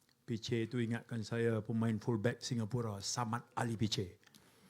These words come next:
Ada kaitan? Ada, ya. <laughs> Uh, tuan acara kita hari ini, Datuk Yusri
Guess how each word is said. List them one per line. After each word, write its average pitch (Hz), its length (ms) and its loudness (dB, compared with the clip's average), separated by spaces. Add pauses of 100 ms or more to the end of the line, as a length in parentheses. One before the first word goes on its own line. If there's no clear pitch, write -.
(920)
Ada 120 240 -2
kaitan? 120 400 4 (640)
Ada, 107 160 0
ya. 98 220 -8 (680)
<laughs> 135 400 0 (1700)
Uh, 117 400 0 (140)
tuan 131 260 10
acara 120 320 2
kita 113 240 0
hari 113 240 6
ini, 110 220 2 (180)
Datuk 117 400 -6
Yusri 113 720 2